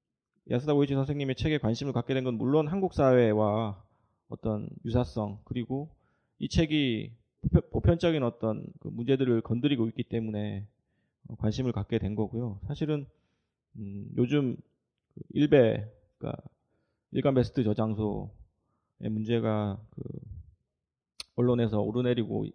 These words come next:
있지만 사실은 그 사람들이 일베 때문에, 일베에만 집중하기 때문에 그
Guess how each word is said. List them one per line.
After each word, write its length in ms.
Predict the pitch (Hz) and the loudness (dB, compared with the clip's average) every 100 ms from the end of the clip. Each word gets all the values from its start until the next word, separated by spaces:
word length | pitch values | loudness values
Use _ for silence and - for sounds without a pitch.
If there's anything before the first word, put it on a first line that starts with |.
| - | -12
있지만 440 | - 123 104 107 | -8 -2 -2 -2
사실은 460 | 127 135 143 147 147 - _ _ _ _ | -4 -4 -2 -2 -6 -16 _ _ _ _
그 60 | - | -8
사람들이 500 | 147 156 151 143 131 | -4 -2 0 0 2
일베 340 | 156 175 160 | 4 4 4
때문에, 580 | 147 143 139 123 110 - - _ _ _ | 2 0 0 2 0 -2 -10 _ _ _
일베에만 640 | 151 180 180 151 143 151 143 | 2 6 8 8 8 4 2
집중하기 480 | 110 156 143 143 | 0 0 2 2
때문에 580 | 139 123 117 120 151 180 - _ _ _ _ | 0 0 0 -2 -4 -6 -10 _ _ _ _
그 540 | 117 123 117 107 - | -4 0 0 0 -4